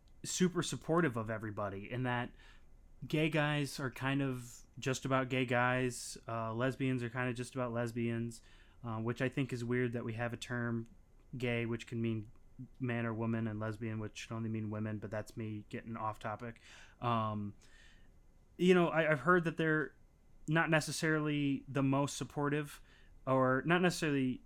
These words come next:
even not the most supportive, but they're more ish-, i-, interested in their own personal issues. They don't really care what's going on in the community as a whole, or they don't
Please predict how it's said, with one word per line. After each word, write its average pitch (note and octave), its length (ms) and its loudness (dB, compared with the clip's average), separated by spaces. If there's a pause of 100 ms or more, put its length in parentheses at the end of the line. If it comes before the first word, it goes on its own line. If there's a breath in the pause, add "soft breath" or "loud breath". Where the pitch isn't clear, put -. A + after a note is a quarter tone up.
even C#3 440 4
not C#3 180 -2
the C#3+ 60 -2
most C3+ 160 -2
supportive, D#3+ 300 0
but D#3 100 -4
they're E3+ 100 4
more F#3 240 8
ish-, - 280 0
i-, - 220 -6
interested E3 600 2
in A#2+ 80 2
their B2 260 0
own C3 340 4
personal B2+ 480 -2
issues. C3+ 440 -2 (280 soft breath)
They - 80 -8
don't C3 140 0
really B2+ 160 2
care B2+ 300 -2
what's B2+ 160 -2
going A#2+ 260 -2
on A#2+ 160 0
in A#2+ 80 2
the A#2 60 2
community A#2+ 500 0
as A2 100 -2
a A2 60 -4
whole, C#3 500 0
or A#2+ 60 0
they A#2 120 0
don't A#2 300 -2